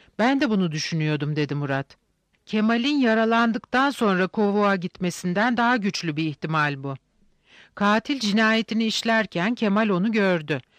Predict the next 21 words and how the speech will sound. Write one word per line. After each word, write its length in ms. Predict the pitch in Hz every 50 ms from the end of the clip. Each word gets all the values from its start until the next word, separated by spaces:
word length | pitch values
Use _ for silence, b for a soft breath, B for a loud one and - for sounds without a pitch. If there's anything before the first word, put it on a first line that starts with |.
| b b b
Ona 240 | 151 185 214 254 254
engel 340 | 247 247 233 220 247 220 208
olmaya 400 | 185 160 151 143 147 143 143 143
çalıştı, 560 | - 156 139 143 143 - - - 220 214 180
dövüştüler. 800 | 208 202 190 190 170 - - - 170 160 151 139 160 202 - b b b b b b b b
Katil 460 | - 214 208 208 214 220 - 277 262
orakla 480 | 196 196 220 226 240 240 - - 202 240
Kemal'e 440 | - 233 220 208 208 202 202 196 180
vurdu. 420 | 151 151 143 135 131 147 139 131 - _ _ _ _
Kemal 400 | - 190 185 185 190 208 233 254
orada 340 | 202 202 226 226 202 165 202
yaşamını 480 | 226 220 202 180 - 202 190 196 202 233
yitirdi. 600 | 233 220 190 - - 175 160 147 143 160 139 - _ _ _ _ _ _ b b b b b b -
Cesedin 540 | 196 208 190 - 220 214 185 247 247 247
bulunmasını 500 | 208 202 190 208 208 214 214 208 - 220
istemeyen 580 | 214 202 - - - 220 208 196 180 160 160 165
katil 540 | - 202 196 185 190 - - 190 160 147 -
de 100 | 226 254
onu 280 | 180 190 202 214 262
kovuğuna 520 | - 247 226 220 202 226 226 220 208 208 202
götürdü. 560 | 165 170 143 - - 143 131 123 139 131